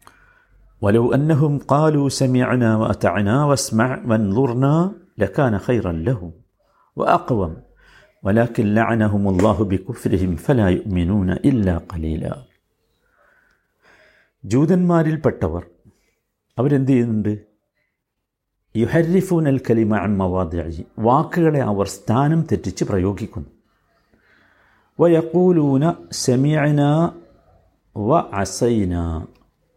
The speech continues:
അവരെന്ത് പറയും?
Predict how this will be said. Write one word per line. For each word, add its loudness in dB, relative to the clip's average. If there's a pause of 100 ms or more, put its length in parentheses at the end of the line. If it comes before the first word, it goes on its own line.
(1400)
അവരെന്ത് 0
പറയും? -4